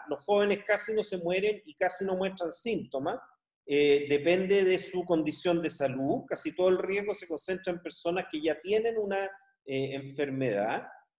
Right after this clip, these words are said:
y dependen de cuán copados estén los servicios de urgencia. Por ejemplo, usted tiene un ataque al corazón o un accidente del tránsito, si los ejer-, si, si los servicios de urgencia están copados, la probabilidad de morir aumenta.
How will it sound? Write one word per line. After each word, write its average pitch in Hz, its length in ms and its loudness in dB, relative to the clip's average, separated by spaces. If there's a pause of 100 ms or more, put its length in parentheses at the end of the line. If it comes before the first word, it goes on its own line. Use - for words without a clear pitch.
(140)
y 175 60 -4
dependen 220 600 4
de 202 120 2
cuán 214 260 2
copados 214 520 4
estén 208 260 2
los 208 160 -4
servicios 196 540 -4
de 185 60 0
urgencia. 151 580 0
Por 135 100 -4
ejemplo, - 500 -4
usted 170 220 -6
tiene 185 200 2
un 170 60 6
ataque 185 280 2
al 190 100 -2
corazón 175 600 2 (300)
o 143 100 -2
un 165 80 2
accidente 170 560 0
del 151 180 0
tránsito, 180 600 0
si - 120 -8
los 147 140 0
ejer-, 143 220 -6
si, - 400 -12
si 139 240 -12
los 135 340 -6
servicios 156 400 -8
de - 40 -14
urgencia 180 340 -6
están 170 260 -6
copados, 180 500 2 (380)
la 143 160 2
probabilidad 160 460 6
de 175 60 2
morir 175 500 0
aumenta. 147 640 -2